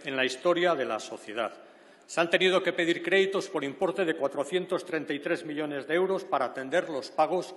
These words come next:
a corto. Se ha tenido que solicitar una línea de crédito de seiscientos millones de euros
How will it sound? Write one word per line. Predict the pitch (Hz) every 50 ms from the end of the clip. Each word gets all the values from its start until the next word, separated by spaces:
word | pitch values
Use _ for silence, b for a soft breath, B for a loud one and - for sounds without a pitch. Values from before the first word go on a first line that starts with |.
| - - -
a | 123 123 120
corto. | - 143 139 113 - - - - - B B B B B B B B
Se | B - 165
ha | 160
tenido | 190 180 185 190 196 196 190
que | 190 160
solicitar | - 175 156 - - - 175 170 170
una | 170 170 165
línea | 165 165 165 160
de | 147 147 143
crédito | - 170 180 185 185 196 185 170
de | 156 131
seiscientos | - 147 139 127 - - 180 180 170 - - 175 147 -
millones | 151 147 143 156 156 147 139 135 117 -
de | 143
euros | 160 180 185 185 180 - -